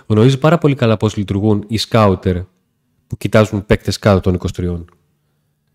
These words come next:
Ο Κοτάρσκι, ε, ακούστηκε με την εθνική ομάδα της Κροατίας, βοηθώντας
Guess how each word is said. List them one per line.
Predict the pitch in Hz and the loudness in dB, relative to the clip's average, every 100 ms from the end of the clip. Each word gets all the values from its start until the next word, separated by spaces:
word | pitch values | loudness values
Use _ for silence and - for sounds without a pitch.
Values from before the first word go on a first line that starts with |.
| _ _ _ _ _ _ | _ _ _ _ _ _
Ο | - 104 | -6 -4
Κοτάρσκι, | 101 - 101 - - 135 143 - _ _ _ _ _ _ _ _ _ _ _ | -2 0 0 0 -2 -2 -4 -16 _ _ _ _ _ _ _ _ _ _ _
ε, | - 113 113 113 117 | -4 0 2 2 2
ακούστηκε | 117 190 - 98 95 87 - | 4 2 2 -2 -4 -4 -4
με | 110 | -2
την | 107 110 | 0 0
εθνική | 104 95 | 0 2
ομάδα | 110 107 | 2 2
της | 98 | 0
Κροατίας, | - 101 98 107 95 - _ _ _ _ _ | 0 -2 2 0 0 -6 _ _ _ _ _
βοηθώντας | 110 104 117 107 101 - | 0 2 4 2 0 -2